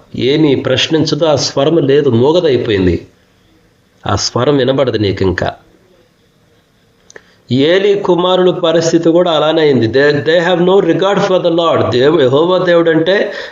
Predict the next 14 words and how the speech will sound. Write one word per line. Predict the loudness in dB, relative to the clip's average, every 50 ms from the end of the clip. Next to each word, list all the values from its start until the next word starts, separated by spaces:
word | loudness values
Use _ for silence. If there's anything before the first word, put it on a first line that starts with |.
| -10 -6
లెక్కలేదు. | -4 -4 -2 -2 -2 0 0 0 0 0 0 -2 -4 -6 -10 -16 _ _ _ _ _ _ _ _ -20 -20 -20 -20 -12 _ -2
యెహోవా | -2 -2 0 0 0 0 2 0 0 0 0 0
దేవుడు | 2 2 2 2 2 2 0 0
అంటే | 0 0 0 0
లెక్కలేని | 0 0 0 -2 -2 0 0 0 2 2 2 2
స్థితి | 0 0 0 0 0 0 0 0 2 2 2 2 2 2 2 2 2
ఇది. | 2 2 2
ఒక | 2 2 2 0 0 0 2
రోజులో | 2 2 2 2 2 0 0 2
ఉన్న | 2 2 2 2 0
పాటున | 0 0 0 0 0 0 2 2 2
వచ్చే | 2 2 0 0 0 -2
స్థితి | -2 0 -2 -2 -2 0 0
కాదు. | 0 0 0 0 -2 -4 -4